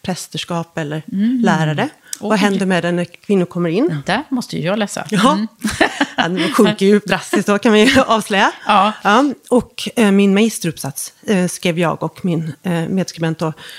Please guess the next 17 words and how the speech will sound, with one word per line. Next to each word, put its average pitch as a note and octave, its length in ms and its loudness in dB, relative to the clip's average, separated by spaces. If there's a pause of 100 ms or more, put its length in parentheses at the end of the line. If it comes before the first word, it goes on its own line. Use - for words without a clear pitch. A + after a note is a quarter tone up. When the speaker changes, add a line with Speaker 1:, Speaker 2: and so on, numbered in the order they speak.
(180)
Speaker 1:
på E3+ 300 0 (180)
vad F3+ 260 0
som G3 160 -4
händer D#3+ 360 -2
med, D#3 380 -4 (280)
eh, D#3 360 -10
tidsinvesteringar E3+ 840 -2
i F3+ 80 -2
barn. F3+ 360 -6 (320)
Det - 80 -4
vill F3+ 80 -4
säga, D#3+ 340 -4 (180)
om G#3 200 0
man G3 140 0
har F3+ 100 0
två F3+ 260 -4
vuxna - 380 -8